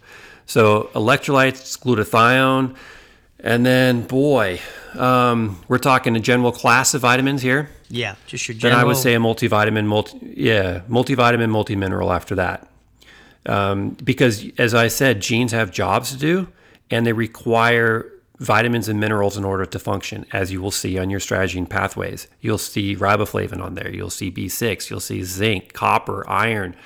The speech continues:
Speaker 1: You'll see it all over the report. And if you do not have those nu-, uh, nutrients in sufficient amounts, those genes don't work. Even if you do not have a genetic variant, you celebrate. It's like, "Oh, look, I don't have a genetic variant in this particular gene."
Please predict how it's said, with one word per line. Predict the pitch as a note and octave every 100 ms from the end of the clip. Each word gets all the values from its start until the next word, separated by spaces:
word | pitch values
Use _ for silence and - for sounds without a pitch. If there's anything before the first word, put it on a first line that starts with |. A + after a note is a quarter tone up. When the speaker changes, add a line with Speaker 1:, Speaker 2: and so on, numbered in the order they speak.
| - - -
Speaker 1:
You'll | G#2
see | - A#2
it | A2 -
all | B2 C3+ C3+ -
over | B2+ B2+ A2+
the | G#2
report. | F#2+ F#2 A2 G#2+ F2+ - - - - -
And | A2+ G#2+
if | F#2+
you | A2+ C3+
do | D3
not | B2+ G#2+ B2 C3+
have | G2+ G#2
those | G2+ G#2 F#2+ - -
nu-, | - - C3+ A#2+ C3+ C3
uh, | G#2+ F#2+
nutrients | A2+ C#3 G#2+ G2 G2 - - -
in | A#2 G2+
sufficient | - - C3 B2 G#2
amounts, | G#2 C#3+ B2+ G#2 - - _ _ _
those | - A#2 G2
genes | G#2 F#2
don't | F2+ F2
work. | G2 F#2 F#2 - -
Even | G3 A#3 A3
if | G3
you | F3
do | E3
not | E3+ D#3+
have |
a | D3
genetic | C#3+ C#3+ C3+
variant, | A2+ D3 B2 G2+
you | A2+
celebrate. | A2 D#3 D#3 C3+ A#2 A2
It's |
like, | G#2 G#2
"Oh, | - F3 D#3+
look, | D#3+ D3+ C3+
I | D3
don't | D3
have | C#3
a |
genetic | A#2+ C3 C3+
variant | A2+ C3+ B2 A2+
in | A2
this | A2
particular | B2 C3 B2+ A#2+ A2+
gene." | G#2 C3 A#2+ F#2+